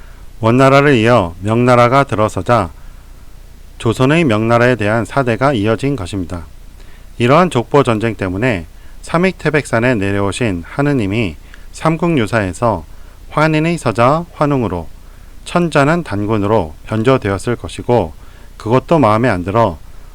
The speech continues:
환웅의 아들 단군은 제왕 운기에서 환웅의 손녀와 단수신의 아들 단군으로 바뀌었을 것입니다.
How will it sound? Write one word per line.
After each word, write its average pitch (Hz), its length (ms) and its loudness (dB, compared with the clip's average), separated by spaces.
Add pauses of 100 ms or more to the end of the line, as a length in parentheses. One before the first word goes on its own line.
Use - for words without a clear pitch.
(140)
환웅의 165 460 2
아들 113 280 2
단군은 92 720 -4
제왕 117 420 2
운기에서 95 600 -2 (420)
환웅의 151 540 2
손녀와 165 680 2 (140)
단수신의 131 840 0 (480)
아들 120 380 2
단군으로 110 640 0
바뀌었을 120 640 -4
것입니다. 90 480 -6